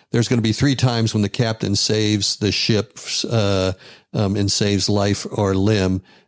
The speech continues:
But that's the good news, only three times during a three-year tour. But the bad news is you don't know when those three times are gonna happen. Did you have a, a time on board, uh, Barry, where,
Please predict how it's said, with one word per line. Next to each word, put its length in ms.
But 260
that's 240
the 100
good 160
news, 240
only 160
three 240
times 420
during 220
a 60
three-year 340
tour. 280
But 160
the 40
bad 240
news 340
is 480
you 100
don't 160
know 100
when 120
those 300
three 240
times 500
are 80
gonna 360
happen. 360
Did 160
you 120
have 240
a, 160
a 80
time 320
on 200
board, 500
uh, 160
Barry, 340
where, 320